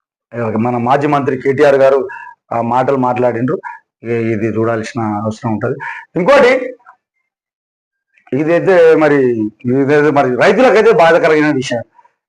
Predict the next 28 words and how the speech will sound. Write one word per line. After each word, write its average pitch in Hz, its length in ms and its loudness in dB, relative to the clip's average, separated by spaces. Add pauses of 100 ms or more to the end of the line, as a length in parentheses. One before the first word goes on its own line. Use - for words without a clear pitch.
(160)
ఎందుకంటే 156 580 0 (360)
నీళ్లు 285 260 0
లేకపోతే 247 600 4
రైతు 214 320 4
అంటోడు 220 280 4
అరిగోస 208 380 4
పడతాడు, 185 460 2 (360)
పంటలు 180 280 4
వేసుకొని 180 340 2
తరి-, 170 320 2 (320)
ఆ, 127 460 2 (140)
పుస్తకాలు 240 380 4
అమ్ముకుంటాడు 170 400 2
నీళ్ళ 180 180 4
కోసం, 165 340 0
బోర్లు 170 280 4
వేసుకుంటాడు, 156 380 0
ఇంకేదైనా 147 320 0
చేసుకుంటాడు. 135 460 -4 (320)
కానీ 220 300 2
పదేళ్ల 214 400 4
పాలనలో 185 460 4
ఎక్కడ 160 300 2
నీళ్ళ 165 360 2
గురించి 156 220 0
చిన్న 147 240 -2
సమస్య 143 460 -2
రాలే. 127 300 -2